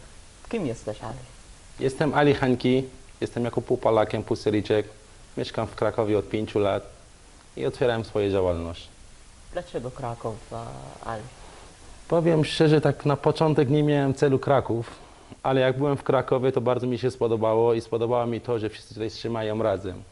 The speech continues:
Speaker 2: Czyli jak otwierałem pierwszy mój punkt w Krakowie, to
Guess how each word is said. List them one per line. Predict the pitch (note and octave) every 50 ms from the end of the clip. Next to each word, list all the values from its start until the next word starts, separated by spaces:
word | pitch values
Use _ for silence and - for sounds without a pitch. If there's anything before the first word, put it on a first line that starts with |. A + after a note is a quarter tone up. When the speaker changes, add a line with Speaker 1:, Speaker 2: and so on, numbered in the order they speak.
| - - -
Speaker 2:
Czyli | - - A#2 A2+
jak | A2 A2 -
otwierałem | - - B2+ A#2+ B2 A#2+ A#2
pierwszy | A#2 A#2+ A2+ - - A#2
mój | A#2 A#2 A2+ A2 - - - - - -
punkt | C#3+ C3+ B2 A2+ - - - - - - -
w | -
Krakowie, | - - A2 A2 G#2+ - A#2+ A2+ G2+ A2 A2 A2 A2 A2 - - - - - - - - - - - - - - -
to | A#2+ A#2+ A#2+ A2+